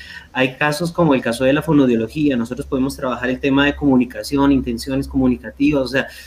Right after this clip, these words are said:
manejamos el área desde, desde, desde el enfoque, pero va-, el, todo el aparato fonoarticular necesitamos el apoyo del profesional que lo haga. Entonces, estos tratamientos,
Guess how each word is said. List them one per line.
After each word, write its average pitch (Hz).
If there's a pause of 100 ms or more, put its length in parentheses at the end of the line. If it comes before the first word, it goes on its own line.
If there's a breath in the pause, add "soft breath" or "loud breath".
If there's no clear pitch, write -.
(140)
manejamos 127
el 135
área 139
desde, 120
desde, 107 (320)
desde 117
el 110
enfoque, 151 (520 loud breath)
pero 175 (120)
va-, -
el, 135
todo 170
el 196
aparato 143
fonoarticular 135
necesitamos 127
el 147
apoyo 123
del 131
profesional 113
que 120
lo 135
haga. 143
Entonces, 127
estos 170
tratamientos, 131